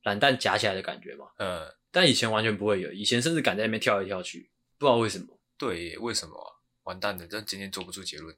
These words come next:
Speaker 1: 一定做不出来的啊。
Speaker 2: 对。
Speaker 1: 其实这个不错，我们是跟听众一起去思考这些事情。
Speaker 2: 嗯。
Speaker 1: 跟，跟听众一起来面对说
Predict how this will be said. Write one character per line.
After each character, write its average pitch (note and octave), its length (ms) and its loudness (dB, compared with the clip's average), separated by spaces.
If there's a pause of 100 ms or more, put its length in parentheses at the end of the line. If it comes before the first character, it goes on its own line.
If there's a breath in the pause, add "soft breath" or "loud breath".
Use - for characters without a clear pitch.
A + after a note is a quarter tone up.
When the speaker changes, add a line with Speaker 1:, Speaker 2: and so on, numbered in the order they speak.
Speaker 1:
一 B2 100 0
定 D#3 140 2
做 C#3 140 6
不 B2+ 80 4
出 B2+ 140 2
来 F#2+ 140 2
的 F2+ 80 -8
啊。 F2+ 200 -16
Speaker 2:
对。 D#2+ 260 -14 (120)
Speaker 1:
其 - 120 4
实 B3 160 8
这 C4+ 140 8
个 G#3 60 10
不 - 160 -4
错， A#2+ 360 6
我 G#2+ 60 4
们 A2+ 100 2
是 - 120 -2
跟 F#3 200 2
听 F#3 220 2
众 E3 160 6
一 D3+ 60 4
起 G2+ 140 -4
去 B2+ 80 2
思 D3 260 2
考 - 200 -2
这 F2+ 40 -12
些 G2+ 180 2
事 G#2 160 -2
情。 - 260 -6 (140)
Speaker 2:
嗯。 F2 180 -8 (260)
Speaker 1:
跟， F3+ 400 2
跟 F3 240 6
听 F3 200 4
众 E3 240 6
一 F#3 100 4
起 - 260 2
来 F#2 140 2
面 B2+ 240 6
对 B2+ 160 10
说 A2 400 2